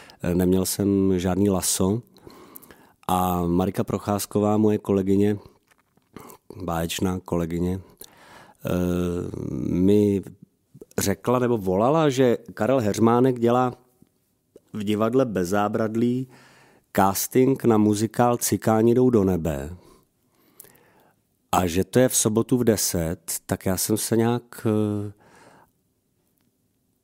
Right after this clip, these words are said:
o to začal zajímat. Marika mi to nějak jako vydržkovala u toho pana Heřmánka, že tam jako, a, asi by mě nepozvali, jo, ale on říkal asi, jo, ať přijde teda, nevím.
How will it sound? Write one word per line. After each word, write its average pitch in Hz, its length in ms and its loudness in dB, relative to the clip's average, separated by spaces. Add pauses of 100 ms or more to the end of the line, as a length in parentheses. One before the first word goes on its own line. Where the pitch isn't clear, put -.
(240)
o 95 120 -4
to 117 100 2
začal 110 340 2
zajímat. 107 520 2
Marika 107 340 0 (100)
mi 113 140 2
to 120 100 -4
nějak 123 260 0
jako 127 180 -2
vydržkovala 98 680 0
u 92 100 -2
toho 90 360 -2
pana 92 280 -2
Heřmánka, 85 720 -2
že 95 160 -4
tam 95 280 -2
jako, 98 260 -2 (800)
a, - 40 4
asi 98 320 0
by 113 60 6
mě 120 120 8
nepozvali, 98 520 0
jo, 76 220 -4
ale 90 260 0 (400)
on 90 160 2
říkal 98 260 0
asi, 101 200 -2
jo, 85 140 2
ať 92 140 -2
přijde 82 340 -2
teda, 73 340 -4
nevím. 76 480 -4